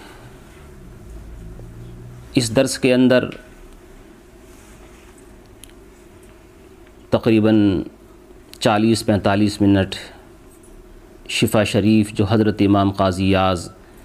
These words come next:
علیہ رحمت و رضوان کی تصنیف لطیف ہے، اس کو دیکھ کر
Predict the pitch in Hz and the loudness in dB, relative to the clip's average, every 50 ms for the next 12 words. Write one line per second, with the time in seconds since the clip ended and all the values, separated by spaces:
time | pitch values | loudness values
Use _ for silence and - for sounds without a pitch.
0 | - - - - - - - - - - - 98 101 110 110 113 110 107 101 107 | -20 -20 -20 -20 -20 -20 -20 -20 -20 -14 -6 -2 0 2 2 2 2 2 2 2
1 | 104 98 98 107 101 101 98 95 90 92 101 104 101 98 98 98 - 95 92 90 | 0 2 2 2 2 2 2 2 0 0 0 0 0 0 -2 -2 -2 0 0 2
2 | 85 82 78 - - - - - - - - - - - - - - - - - | 2 0 0 -2 -4 -8 -14 -20 -20 -20 -20 -20 -20 -20 -20 -20 -20 -20 -20 -20
3 | - - 110 101 - - 113 110 104 - 110 101 101 98 - 120 117 123 120 - | -6 -2 -2 -2 0 2 2 2 2 2 2 2 0 0 2 2 2 2 2 0
4 | - 110 95 92 85 82 71 - - - - - - - - - - - - - | -2 0 2 2 2 0 -2 -4 -8 -16 -20 -20 -20 -20 -20 -20 -20 -20 -20 -20
5 | - - - - - - - - - - - - - - - - - - - - | -20 -20 -20 -20 -20 -20 -20 -20 -20 -20 -20 -20 -20 -20 -20 -20 -20 -20 -20 -20
6 | - - - - - - - - - - - - - - - - - - 123 - | -20 -20 -20 -20 -20 -20 -20 -20 -20 -20 -20 -20 -20 -20 -20 -16 -2 -2 -2 -2
7 | - - - 120 110 92 92 113 117 110 - - - - 123 117 | 0 0 2 0 0 2 2 2 0 0 -2 -6 -2 0 0 0